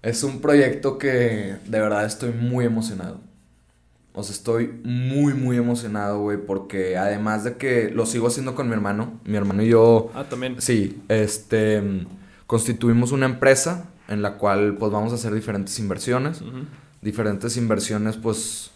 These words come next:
Speaker 1: no sé, en negocios que nos gusten.
Speaker 2: Ujú.
Speaker 1: Estamos ahorita invirtiendo en la bolsa,
Speaker 2: Ujú.
Speaker 1: que, por cierto, gracias por el heads up.
Speaker 2: De hoy.
Speaker 1: <laughs> Vaya día, ¿no? Vaya día.
Speaker 2: Pesado.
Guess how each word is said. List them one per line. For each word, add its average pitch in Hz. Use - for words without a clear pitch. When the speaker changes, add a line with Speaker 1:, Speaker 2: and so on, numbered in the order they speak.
Speaker 1:
no 101
sé, 98
en 92
negocios 95
que -
nos 95
gusten. 107
Speaker 2:
Ujú. -
Speaker 1:
Estamos 98
ahorita 95
invirtiendo 92
en 92
la 92
bolsa, 104
Speaker 2:
Ujú. 143
Speaker 1:
que, -
por 95
cierto, 98
gracias 95
por 104
el 87
heads 92
up. 90
Speaker 2:
De 131
hoy. 143
Speaker 1:
<laughs> 190
Vaya 139
día, 143
¿no? 120
Vaya 143
día. 123
Speaker 2:
Pesado. 123